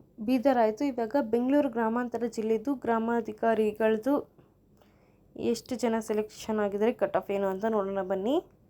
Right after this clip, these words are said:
ಇಲ್ಲಿ ಸೆಲೆಕ್ಷನ್ ಲಿಸ್ಟಲ್ಲಿ ಟೋಟಲ್ ಟ್ವೆಂಟಿ ಫೋರ್ ಮೆಂಬರ್ಸ್,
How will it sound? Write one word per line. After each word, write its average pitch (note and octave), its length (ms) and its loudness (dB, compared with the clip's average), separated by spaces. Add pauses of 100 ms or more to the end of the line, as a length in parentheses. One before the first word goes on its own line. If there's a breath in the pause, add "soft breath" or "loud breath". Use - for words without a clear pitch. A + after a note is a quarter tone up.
(580 soft breath)
ಇಲ್ಲಿ E4 380 8
ಸೆಲೆಕ್ಷನ್ B3+ 560 -2
ಲಿಸ್ಟಲ್ಲಿ A#3+ 520 -4
ಟೋಟಲ್ A3+ 500 0 (1500 soft breath)
ಟ್ವೆಂಟಿ A3 240 0
ಫೋರ್ G3+ 240 2
ಮೆಂಬರ್ಸ್, G3+ 640 2